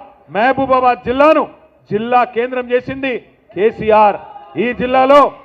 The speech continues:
మెడికల్ కాలేజ్, నర్సింగ్ కాలేజ్ పెట్టడమే కాకుండా ఒక సూపర్ స్పెషాలిటీ ఆసుపత్రి పెట్టి మా సత్యవతి గారు, మా శంకర్ నాయక్ గారు గర్వంగా చెప్తుంటారు అప్పుడప్పుడు, "అన్నా, మా జిల్లా కేంద్రంలో నూట నలభై మంది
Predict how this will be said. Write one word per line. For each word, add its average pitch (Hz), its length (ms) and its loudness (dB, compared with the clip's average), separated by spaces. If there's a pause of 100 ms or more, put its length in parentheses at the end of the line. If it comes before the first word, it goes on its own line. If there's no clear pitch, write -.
(120)
మెడికల్ 254 420 -4
కాలేజ్, 247 480 0
నర్సింగ్ 247 340 -8
కాలేజ్ 254 340 -4
పెట్టడమే 240 340 -4
కాకుండా 240 420 0 (420)
ఒక 208 140 -6
సూపర్ 247 460 -8
స్పెషాలిటీ 226 540 -4
ఆసుపత్రి 220 520 -4
పెట్టి 233 280 -6 (460)
మా 190 180 -8
సత్యవతి 226 500 -8
గారు, 226 220 -2
మా 214 140 -8
శంకర్ 208 400 -12
నాయక్ 220 200 -8
గారు 214 220 -2 (360)
గర్వంగా 233 300 -2
చెప్తుంటారు 220 440 -2
అప్పుడప్పుడు, 185 320 -4 (380)
"అన్నా, 233 360 -6 (380)
మా 190 220 -6 (100)
జిల్లా 233 220 -2
కేంద్రంలో 247 540 -4 (420)
నూట 202 260 -6
నలభై 247 400 -4
మంది 233 220 -10